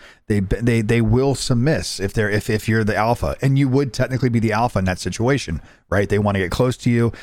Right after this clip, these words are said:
not out of, out of, out of preservation, but out of just,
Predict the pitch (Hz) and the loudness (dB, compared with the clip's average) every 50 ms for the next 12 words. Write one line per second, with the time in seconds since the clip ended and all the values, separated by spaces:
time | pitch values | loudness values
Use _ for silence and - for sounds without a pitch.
0 | - - - - 185 185 185 165 156 147 131 113 - - - 120 127 120 113 107 | -16 -16 -8 -4 0 0 0 2 2 0 0 -2 -4 -6 -4 -2 0 0 0 0
1 | 101 - - - 113 107 104 98 - - - - - 131 113 110 101 101 139 180 | -2 -4 -4 -2 0 0 0 -2 -4 -6 -6 -4 -4 -2 -2 -2 0 2 2 2
2 | 196 - - 123 104 98 101 123 117 117 113 110 104 - - 117 107 - - - | 0 0 -2 -2 0 0 0 2 2 2 2 0 -2 -2 -2 -2 -2 -4 -6 -10